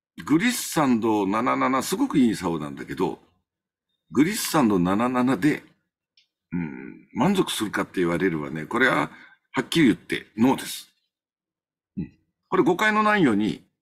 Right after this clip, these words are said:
言っときたいんですけど、僕はグリッサンド七七の大ファンだから、うん、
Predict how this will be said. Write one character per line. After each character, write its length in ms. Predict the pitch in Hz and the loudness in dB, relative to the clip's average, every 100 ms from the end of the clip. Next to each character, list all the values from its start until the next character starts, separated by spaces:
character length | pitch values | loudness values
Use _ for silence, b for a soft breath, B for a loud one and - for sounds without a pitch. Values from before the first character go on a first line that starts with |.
| _ | _
言 80 | 90 | -8
っ 20 | |
と 100 | 98 | -6
き 60 | |
た 100 | - | -4
い 40 | 80 | -4
ん 40 | |
で 60 | 67 | -6
す 100 | - | -8
け 60 | |
ど、 140 | 73 - | -6 -2
僕 240 | 82 185 - | 4 4 6
は 80 | 95 | 6
グ 120 | 131 | 6
リ 40 | |
ッ 40 | 143 | 6
サ 120 | 120 | 6
ン 60 | |
ド 100 | 95 | 6
七 260 | 82 78 80 | 6 4 0
七 300 | 82 80 82 | -2 0 0
の 140 | 80 | -2
大 240 | 76 170 175 | 2 4 4
フ 120 | - | 4
ァ 100 | 156 | 4
ン 100 | 117 | 4
だ 80 | - | 4
か 140 | - | 0
ら、 360 | 90 123 - - B B B B B | 2 0 -2 -6 B B B B B
う 60 | 107 | 2
ん、 180 | 87 | 2